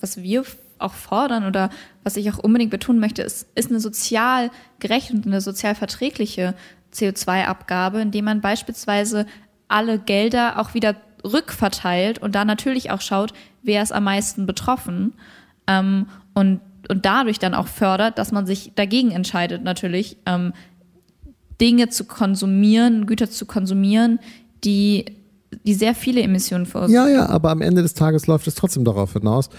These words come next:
Speaker 2: dass, äh, jemand, der viel Kohle hat, häufiger fliegen kann als jemand, der wenig Kohle hat, während derjenige, der wenig Kohle hat, heute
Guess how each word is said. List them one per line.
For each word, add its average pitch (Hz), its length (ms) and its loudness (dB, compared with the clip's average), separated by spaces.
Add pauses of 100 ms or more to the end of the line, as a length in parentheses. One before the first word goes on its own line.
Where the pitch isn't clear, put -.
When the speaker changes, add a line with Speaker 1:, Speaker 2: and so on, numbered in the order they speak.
(340)
Speaker 2:
dass, - 260 0
äh, 127 260 2
jemand, 123 360 2
der 113 80 0
viel 120 160 0
Kohle 131 360 2
hat, 127 220 0
häufiger 123 440 0
fliegen 127 300 0
kann 139 220 2
als 131 200 0
jemand, 139 220 2
der 117 140 2
wenig 123 300 0
Kohle 151 320 4
hat, 151 180 -2
während 117 240 0
derjenige, 120 420 4
der 107 160 2
wenig 113 280 2
Kohle 127 260 2
hat, 117 120 0
heute 117 480 2